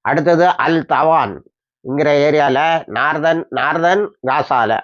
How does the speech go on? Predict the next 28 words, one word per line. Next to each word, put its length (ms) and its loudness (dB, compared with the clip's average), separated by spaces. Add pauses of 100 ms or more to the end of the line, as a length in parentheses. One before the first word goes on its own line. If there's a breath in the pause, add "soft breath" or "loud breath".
(120)
ஒரு 520 0 (220)
பெரிய 320 2
தாக்குதலை 480 0
நடத்தி 300 0
இருக்கிறார்கள். 680 0
அதில் 520 2
டி 260 2
நைன் 320 2
புல்டோசரு, 760 2 (440 soft breath)
ஏ 140 2
பி 160 2
சிங்கிற 420 2
ஆர்மர்டு 520 0
பர்சனல் 500 0
கேரியர் 400 2
ரெண்டுமே 400 0
அழிந்திருக்கிறது. 680 -2
அதில் 260 0
இருந்தவர்கள் 640 0
காயம்பட்டு 440 0
இருக்கிறார்கள், 640 -2 (280)
பலர் 280 0
இறந்திருக்கிறார்கள். 840 -2 (680 soft breath)
இந்த 300 2
இன்ஜூர்டு 320 4
எல்லாம் 340 2
நேத்து 500 0
எவாக்குவேட்டட் 680 0